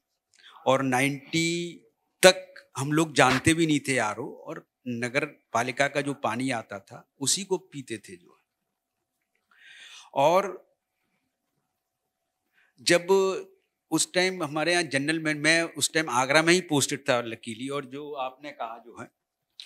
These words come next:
तो जो आगरा की वाटर क्वालिटी को सुधारने के लिए, क्योंकि वहाँ सरफेस वाटर थी, यमुना से पानी आता था,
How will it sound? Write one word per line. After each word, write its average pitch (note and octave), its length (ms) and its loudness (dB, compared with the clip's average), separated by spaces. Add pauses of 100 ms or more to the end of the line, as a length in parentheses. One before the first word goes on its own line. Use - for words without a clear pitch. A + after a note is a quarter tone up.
(300)
तो D3 80 -2
जो E3+ 600 -4 (1000)
आगरा C#3+ 320 6
की F#3 220 -2
वाटर C#3 400 0
क्वालिटी D3 480 4
को D#3+ 140 -6
सुधारने C3 560 -2
के B2+ 160 -10
लिए, G#2 240 -16 (1700)
क्योंकि E3 300 2
वहाँ E3 180 0
सरफेस E3 540 0
वाटर C3 260 0
थी, C#3+ 340 -4
यमुना C3 280 -2
से E3 140 0
पानी B2 340 -4
आता G#2+ 280 -12
था, - 280 -20